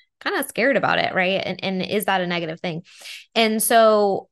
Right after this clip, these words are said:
I think it's really important to tap into your body and kind of know, like, "Does this feel connected for me?" So for, with you, I really was not even hesitating. I knew you as a person. I wanted the human design. I wanted the business side. I wanted the Q T T.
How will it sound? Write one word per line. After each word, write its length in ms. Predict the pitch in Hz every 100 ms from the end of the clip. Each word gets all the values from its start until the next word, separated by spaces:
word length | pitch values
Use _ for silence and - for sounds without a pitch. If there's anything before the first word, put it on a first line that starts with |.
| -
I 120 | 220
think 280 | 240 330 403
it's 160 | 359
really 840 | 214 185 185 190 202 208 208 214 -
important 520 | 190 - 180 - 185
to 80 | 180
tap 500 | - - 170 180 -
into 460 | 180 175 185 - 180
your 240 | 180 175
body 560 | 175 156 156 196 262 294
and 180 | 208
kind 220 | 190 190 190
of 100 | 175
know, 300 | 170 170 165
like, 240 | 170 170 _ _ 185 -
"Does 460 | 214 247 285 240
this 360 | 214 208 202 - _ _
feel 280 | - 202 190
connected 500 | 196 160 - - -
for 80 |
me?" 160 | 90 -
So 160 | - 196
for, 360 | 208 196 185 - -
with 160 | 208 214
you, 460 | 220 392 330 247 233
I 80 | 196
really 260 | 202 233
was 160 | 208 190
not 260 | 185 185 -
even 160 | 165
hesitating. 640 | 175 170 170 - - 104 95
I 80 |
knew 140 | 180 185
you 100 | 185
as 100 | 185
a 60 |
person. 480 | - 226 226 208 208
I 120 | -
wanted 320 | 170 180 190 185
the 60 |
human 240 | 185 175 170
design. 440 | 180 214 220 214
I 120 | -
wanted 300 | 165 165 170
the 60 | -
business 340 | 208 208 202
side. 260 | - 185 170
I 120 | -
wanted 260 | 170 175 170
the 60 |
Q 200 | 170 165
T 160 | 170 180
T. 320 | 233 226